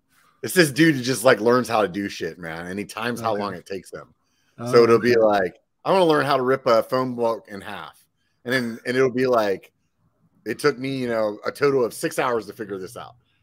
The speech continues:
Speaker 1: And so he did it on a Rubik's Cube too. And so I was like, "All right, I'm gonna get under two minutes." And then when I got there, it was like, "I wanna get under a minute."
Speaker 2: Wait, wait,
Speaker 1: And
Speaker 2: so is it, is it, it,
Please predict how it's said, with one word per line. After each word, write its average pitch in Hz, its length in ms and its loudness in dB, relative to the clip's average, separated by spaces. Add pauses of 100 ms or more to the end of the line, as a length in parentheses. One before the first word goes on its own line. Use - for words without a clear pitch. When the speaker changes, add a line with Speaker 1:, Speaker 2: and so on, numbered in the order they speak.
(640)
Speaker 1:
And 107 240 -6
so 123 160 -2
he 131 80 -6
did 139 180 -2
it 131 60 0
on 113 160 -2
a 101 60 -10
Rubik's 98 340 -6
Cube 82 240 -20
too. 82 300 -12
And 82 160 -18
so 90 400 -12 (100)
I 104 160 -6
was 95 140 -12
like, 82 260 -14 (880)
"All 202 140 -6
right, 92 240 -10 (500)
I'm 139 80 -10
gonna 170 100 -6
get 147 140 -2
under 123 180 -6
two 113 200 -14
minutes." 107 240 -12
And 113 100 -8
then 123 80 -4
when 127 140 -4
I 117 40 -2
got 110 220 -4
there, 110 220 0
it 95 80 -6
was 85 180 -10
like, 85 240 -12
"I 175 60 -10
wanna 320 100 -10
get 113 160 -8
under 120 240 -10
a 127 60 -8
minute." 143 280 -14 (880)
Speaker 2:
Wait, 147 140 6
wait, 113 100 4
Speaker 1:
And 98 80 -4
Speaker 2:
so 143 140 4
is 147 140 4
it, 147 360 4 (380)
is 139 160 -4
it, 127 260 0
it, 127 260 -2